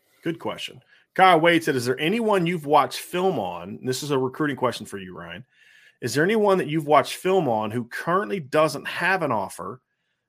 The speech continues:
that you hope gets one from Notre Dame this summer or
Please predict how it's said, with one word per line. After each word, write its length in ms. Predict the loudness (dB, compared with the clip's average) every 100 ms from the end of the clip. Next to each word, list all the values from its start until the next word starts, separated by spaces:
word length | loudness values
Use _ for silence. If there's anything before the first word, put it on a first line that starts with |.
| _
that 260 | 4 4 4
you 120 | 0
hope 320 | 2 0 0 -4
gets 280 | -4 -2
one 260 | 0 2 2
from 160 | -2 -2
Notre 180 | -2
Dame 400 | -2 -4 -4 -6 -8
this 240 | -8 -6
summer 400 | -6 -6 -6 -8
or 260 | -8 -10 -12